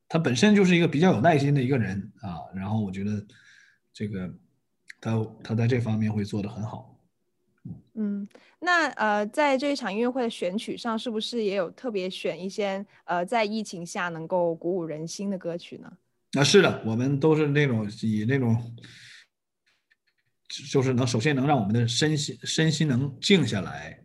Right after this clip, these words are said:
Speaker 1: 能有一种 reflection，啊，同时呢，我们还有一些非常，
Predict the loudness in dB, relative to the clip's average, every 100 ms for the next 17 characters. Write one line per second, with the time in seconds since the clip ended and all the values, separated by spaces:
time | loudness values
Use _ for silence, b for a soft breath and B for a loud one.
0 | -2 2 2 0 2 2 2 2 4 4
1 | 2 -6 -6 -12 _ _ _ -18 -16 0
2 | 4 6 4 2 2 0 0 0 0 -2
3 | 0 0 2